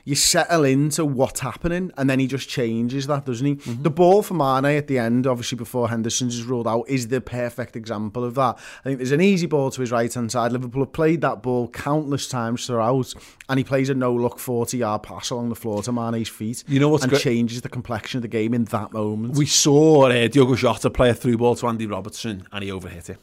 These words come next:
Speaker 2: And we've seen that happen all the time. Thiago plays that ball, and we, we were talking about this in the Chelsea game, that he gives, the, the pass has all the information written on it. It's like throwing a, a, a brick wrapped in a fucking ransom note. Like, it tells you where you need to meet the drop-off, tells you how much you need to go,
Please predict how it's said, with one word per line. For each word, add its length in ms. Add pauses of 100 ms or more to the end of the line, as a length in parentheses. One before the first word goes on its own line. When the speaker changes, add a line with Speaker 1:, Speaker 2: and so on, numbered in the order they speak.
(160)
Speaker 2:
And 80
we've 80
seen 220
that 120
happen 240
all 220
the 40
time. 380 (380)
Thiago 440
plays 420
that 220
ball, 400 (240)
and 160
we, 100
we 140
were 60
talking 140
about 60
this 120
in 60
the 40
Chelsea 380
game, 220
that 100
he 60
gives, 420
the, 120
the 240
pass 440
has 120
all 220
the 140
information 800
written 260
on 140
it. 100 (380)
It's 140
like 120
throwing 360
a, 100
a, 140
a 180
brick 480
wrapped 320
in 100
a 80
fucking 400
ransom 420
note. 300
Like, 140
it 200
tells 260
you 80
where 120
you 140
need 200
to 80
meet 200
the 80
drop-off, 840
tells 200
you 80
how 140
much 300
you 80
need 240
to 60
go, 180